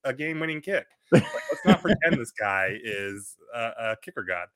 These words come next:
Speaker 2: Well, yeah, to, to that point, Jason Myers had a great game against the forty-niners and kicked a fifty-six yarder.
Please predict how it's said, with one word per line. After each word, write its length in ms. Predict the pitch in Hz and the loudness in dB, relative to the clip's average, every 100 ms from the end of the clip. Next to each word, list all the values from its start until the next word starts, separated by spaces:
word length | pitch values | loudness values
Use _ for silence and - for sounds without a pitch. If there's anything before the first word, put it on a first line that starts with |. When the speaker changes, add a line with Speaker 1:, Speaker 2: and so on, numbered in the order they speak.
| _ _ - | _ _ 6
Speaker 2:
Well, 340 | 160 156 143 | 10 10 8
yeah, 140 | 170 170 | 2 4
to, 220 | 170 170 | 6 6
to 160 | 165 | 6
that 240 | 165 165 165 | 8 8 8
point, 380 | 151 147 131 113 _ _ _ _ _ | 8 8 8 2 _ _ _ _ _
Jason 260 | 117 180 190 | 6 6 8
Myers 400 | 175 156 135 - - | 10 10 8 2 -8
had 200 | 127 139 | 4 6
a 60 | 120 | 6
great 300 | 113 160 - | 6 6 6
game 220 | 190 131 | 4 6
against 260 | 117 113 | 2 0
the 80 | 123 | -2
forty-niners 720 | - 123 113 110 113 113 110 | 2 2 2 2 0 0 -4
and 100 | 107 | -4
kicked 200 | 139 135 | -4 -4
a 40 | 123 | -2
fifty-six 580 | 143 135 131 135 123 | -2 -2 -2 0 -2
yarder. 600 | 117 113 160 170 120 123 | 2 4 6 6 6 4